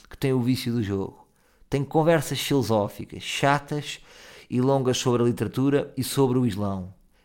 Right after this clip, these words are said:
Escreve um livro que ninguém lê, como muitos aspirantes a autor de livros. Repito, a vidinha do Sinan não é muito interessante." Ahm,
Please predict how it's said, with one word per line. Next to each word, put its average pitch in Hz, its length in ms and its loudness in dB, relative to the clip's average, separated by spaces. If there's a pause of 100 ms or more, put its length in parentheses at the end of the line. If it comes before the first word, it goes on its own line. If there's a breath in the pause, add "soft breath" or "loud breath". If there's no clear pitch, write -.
Escreve 165 500 4
um 165 160 2
livro 180 260 4
que 165 80 -10
ninguém 170 240 4
lê, 117 380 2 (680)
como 131 200 0
muitos 143 240 0
aspirantes 139 480 0
a 127 60 4
autor 123 360 0
de 120 80 -2
livros. 107 460 -4 (140)
Repito, - 600 -2 (160)
a 151 200 6
vidinha 147 500 4
do 143 120 4
Sinan 123 460 2
não 131 220 2
é 131 100 4
muito 127 380 0
interessante." - 540 -6 (1040 soft breath)
Ahm, 104 1300 -2